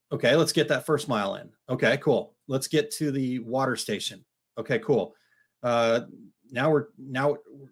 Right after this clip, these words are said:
we're getting tired, so we're, the chunks are getting smaller. Let, let's see that stop sign up there. Yes, it's right there. It's, like, fifty steps, but let's, let's do those fifty steps. And then, so just chunk it into pieces.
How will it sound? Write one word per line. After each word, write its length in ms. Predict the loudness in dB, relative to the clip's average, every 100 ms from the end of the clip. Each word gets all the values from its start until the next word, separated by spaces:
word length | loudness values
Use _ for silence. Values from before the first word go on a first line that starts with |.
| _ -10
we're 160 | -8
getting 260 | 0 0 2
tired, 400 | 2 4 2 2
so 100 | 0
we're, 220 | 0 -2
the 120 | -4
chunks 320 | -2 0 0 2
are 20 |
getting 200 | 0 0
smaller. 440 | -2 0 2 0
Let, 220 | 0 0 2
let's 340 | 0 0 -4
see 200 | 0 4
that 180 | 4 2
stop 260 | 0 -2
sign 220 | 0 0 0
up 160 | 0
there. 300 | 2 2 0 -4
Yes, 240 | -2 -2 -2
it's 160 | -4
right 220 | 0 0 2
there. 200 | 0 0
It's, 180 | -2
like, 200 | -4 -4 -8 _
fifty 280 | -6 -4 -4
steps, 400 | -2 -2 -4 -6
but 140 | -4
let's, 280 | -2 -4 -6 -14 _ _ _
let's 180 | -4 0
do 140 | 4
those 300 | 6 6 2
fifty 280 | 0 -4 -6
steps. 520 | -8 -6 -6 -10 -20 -20 _ _ -20 _ _ _ _
And 100 | 0
then, 160 | 0 0 -10 -8
so 140 | -4
just 180 | -2 -4
chunk 360 | -4 -2 0
it 80 | 0
into 200 | 0 0
pieces. 480 | -2 -2 -2 -6